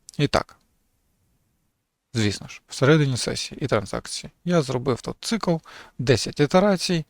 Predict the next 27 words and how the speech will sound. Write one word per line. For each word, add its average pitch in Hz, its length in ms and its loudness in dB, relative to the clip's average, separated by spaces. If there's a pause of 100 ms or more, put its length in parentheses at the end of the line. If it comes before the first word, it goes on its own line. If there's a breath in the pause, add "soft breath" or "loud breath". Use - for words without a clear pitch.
В - 80 -20
кожній 127 380 0
ітерації 123 600 2
я 117 80 6
викликаю 113 580 -2 (540 loud breath)
у 131 140 0 (100)
session - 480 0
метод 113 360 -2
persist - 340 -2
і - 40 0
передаю 127 440 0
туди 131 440 0 (140)
одразу 135 420 2
new 131 380 -6
person, - 380 -6
тобто - 240 -4
фактично - 480 -6
створюю - 440 -6 (100)
персона 156 420 2 (400 loud breath)
і 185 120 6
роблю 127 320 2
йому 110 340 -2
persist, - 420 -6
transaction 120 460 -2
commit 165 360 -2
і 120 100 -4
session 120 420 -2